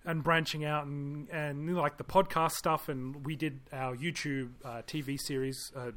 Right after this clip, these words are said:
YouTube series, not T V series, with Rob called Bit Seizure. And I kind of keep always skimming the water of these things, but never in any sort of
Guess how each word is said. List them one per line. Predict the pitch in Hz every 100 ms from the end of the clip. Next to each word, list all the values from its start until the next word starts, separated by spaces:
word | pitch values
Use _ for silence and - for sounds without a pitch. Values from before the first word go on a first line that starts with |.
| 113
YouTube | 135 120 104
series, | 113 107 107
not | 110
T | - 110
V | 110
series, | - 110 - - - - - -
with | 131
Rob | 117 156 143
called | 131 107
Bit | 160 -
Seizure. | 170 160
And | 165 160 165 - -
I | 170
kind | - 262
of | 277
keep | - 220
always | 214 220 214 202 196 185 - - - - - -
skimming | - 233 220 214 190
the | 185
water | 156 185 185 180 160 151
of | 143 131
these | 143 139 -
things, | 160 143 139
but | 123 139 -
never | 165 170 165
in | 156
any | 151 143
sort | 135 - - 151
of | 143